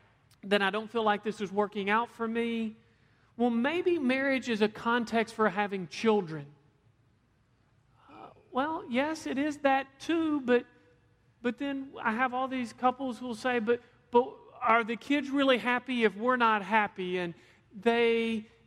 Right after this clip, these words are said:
they begin to use even that aspect as a reason for not viewing marriage as a permanent covenant thing. And so when we say, "What is marriage?"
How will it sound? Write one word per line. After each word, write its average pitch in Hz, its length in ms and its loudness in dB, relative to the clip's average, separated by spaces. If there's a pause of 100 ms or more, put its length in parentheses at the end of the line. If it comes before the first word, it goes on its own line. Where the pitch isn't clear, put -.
they 233 120 4
begin 254 320 0
to 277 60 2
use 262 320 0
even 262 380 0
that 247 200 2
aspect 220 680 -2
as 208 180 -2
a 208 120 4
reason 240 480 -2
for 220 180 0
not 226 340 0
viewing 220 520 -2
marriage 208 540 0 (440)
as 208 220 -4
a 196 260 2 (300)
permanent 233 600 -2
covenant 190 520 -4 (200)
thing. 165 340 -6 (1400)
And 214 100 -2
so 240 160 0
when 247 240 -6
we 240 120 -2
say, 294 260 -8
"What 269 280 -4
is 214 180 -4
marriage?" 208 720 -6